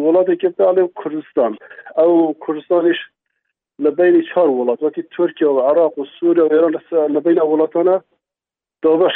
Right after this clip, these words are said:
کراوە. کوردستان وڵاتێکی داگیرکراوە. ئەمن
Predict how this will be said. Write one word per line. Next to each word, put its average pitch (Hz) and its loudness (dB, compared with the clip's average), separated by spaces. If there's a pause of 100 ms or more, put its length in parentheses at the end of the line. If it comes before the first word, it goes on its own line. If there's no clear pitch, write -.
کراوە. 113 0 (220)
کوردستان - 0
وڵاتێکی 165 0
داگیرکراوە. 135 0 (1120)
ئەمن 160 2